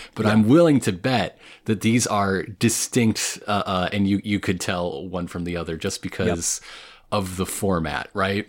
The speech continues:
Speaker 1: Like,
Speaker 2: Yeah.
Speaker 1: manga drawn for, like, magazine publication and tankobons is going to be, uh, uh,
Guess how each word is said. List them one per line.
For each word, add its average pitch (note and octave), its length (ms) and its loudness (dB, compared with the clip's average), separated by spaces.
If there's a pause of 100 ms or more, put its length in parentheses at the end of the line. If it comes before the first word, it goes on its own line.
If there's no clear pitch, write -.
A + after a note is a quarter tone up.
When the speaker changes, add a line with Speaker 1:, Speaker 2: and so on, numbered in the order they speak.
(100)
Speaker 1:
Like, F2+ 160 0
Speaker 2:
Yeah. F2 200 -6 (560)
Speaker 1:
manga A#2+ 300 0
drawn G2 580 -2
for, F2+ 640 -2
like, E2 340 -6
magazine G2+ 480 0
publication F#2+ 600 -2
and F2+ 220 -4
tankobons E2 760 -2
is F#2 140 -8
going G#2 280 2
to G2 100 -4
be, F#2 380 -2 (480)
uh, F2 240 0
uh, E2 340 -4